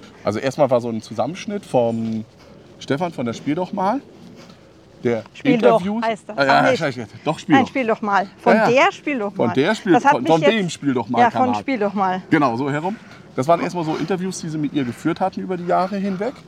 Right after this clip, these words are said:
Speaker 1: Und da haben wir schon alle so geklatscht, „Wow, super toll.“ Und dann kamen noch mal so extra aufgenommene
Speaker 2: Grüße.
Speaker 1: Grüße und das war noch mal richtig,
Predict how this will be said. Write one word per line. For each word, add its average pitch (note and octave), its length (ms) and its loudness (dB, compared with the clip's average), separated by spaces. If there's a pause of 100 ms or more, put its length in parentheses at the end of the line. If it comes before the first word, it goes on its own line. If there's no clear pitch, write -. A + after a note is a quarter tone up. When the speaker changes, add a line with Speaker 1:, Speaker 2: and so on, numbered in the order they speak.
(520)
Speaker 1:
Und B2+ 120 2
da C#3 80 6
haben D#3 120 4
wir F3 40 -2
schon E3 140 -6
alle D#3 180 0
so D#3 100 0
geklatscht, D#3 440 -2
„Wow, D3+ 240 2
super E3+ 280 -4
toll.“ G3+ 360 2 (380)
Und C3+ 200 -6
dann E3+ 220 0
kamen F3 280 0
noch E3 120 -2
mal D#3+ 180 2
so D#3 340 0
extra D3+ 340 0
aufgenommene C3+ 960 0 (400)
Speaker 2:
Grüße. G#3 380 -2 (200)
Speaker 1:
Grüße F3+ 480 0
und C3+ 180 -6
das C#3 160 0
war D#3 80 0
noch C#3+ 80 0
mal C#3 140 0
richtig, B2 480 -2